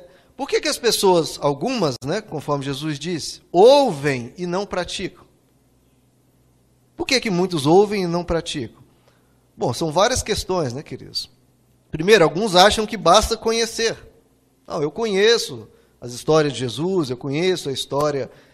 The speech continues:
eh, de Davi, conheço a história de Salomão, conheço a história do apóstolo Paulo, et cetera."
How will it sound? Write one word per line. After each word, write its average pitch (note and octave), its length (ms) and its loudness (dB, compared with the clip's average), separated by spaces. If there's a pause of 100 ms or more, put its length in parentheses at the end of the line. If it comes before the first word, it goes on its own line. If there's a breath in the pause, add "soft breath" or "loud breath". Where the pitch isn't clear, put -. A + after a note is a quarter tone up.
(140 soft breath)
eh, G#2+ 180 -10
de A2+ 120 -14
Davi, C#3+ 580 -2
conheço D3 340 -4
a - 20 -2
história C3 340 0
de - 60 -14
Salomão, E3+ 600 -2
conheço B2+ 300 -8
a - 20 -8
história A#2 260 -8
do G#2+ 60 -8
apóstolo A2 400 -10
Paulo, D#3 560 4
et C3+ 100 -10
cetera." D3 440 -8